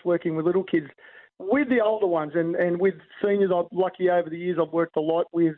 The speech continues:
professional teams, and actually I'm just gearing up at the moment to do some end-of-season review work for some professional teams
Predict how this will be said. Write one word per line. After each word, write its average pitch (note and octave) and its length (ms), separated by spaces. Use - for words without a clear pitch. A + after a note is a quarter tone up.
professional F#3 520
teams, F#3 360
and E3 100
actually E3 300
I'm E3 100
just E3+ 220
gearing E3+ 320
up E3 160
at - 80
the E3 80
moment F3 400
to E3+ 80
do E3+ 240
some D#3+ 120
end-of-season E3+ 580
review D#3+ 380
work E3 260
for D#3+ 420
some D#3+ 120
professional D#3+ 540
teams D#3+ 420